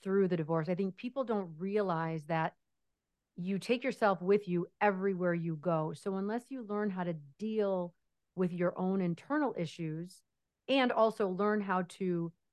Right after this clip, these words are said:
handle conflict or chaos, or even how to manage someone else who may not be as respectful as you or mindful as you or as cooperative as you,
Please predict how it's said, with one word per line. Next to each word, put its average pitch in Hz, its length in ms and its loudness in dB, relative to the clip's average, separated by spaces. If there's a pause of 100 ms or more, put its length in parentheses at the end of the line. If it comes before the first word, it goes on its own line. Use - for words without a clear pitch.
(120)
handle 165 260 0
conflict 269 800 0
or 165 160 -4 (140)
chaos, 202 520 0 (460)
or 190 160 -2
even 196 400 -4
how 175 180 -2
to 175 80 0
manage 196 880 0 (460)
someone 185 300 4
else 208 340 2
who 202 100 2
may 180 240 4
not 180 400 0
be 170 240 -4
as 165 280 -4
respectful 214 680 -4
as 196 200 -4
you 165 320 -4
or 190 100 -2
mindful 277 580 2
as 190 200 -2
you 170 320 -4
or 196 160 -4
as 214 100 -6
cooperative 262 800 -2
as 165 160 -8
you, 160 280 -6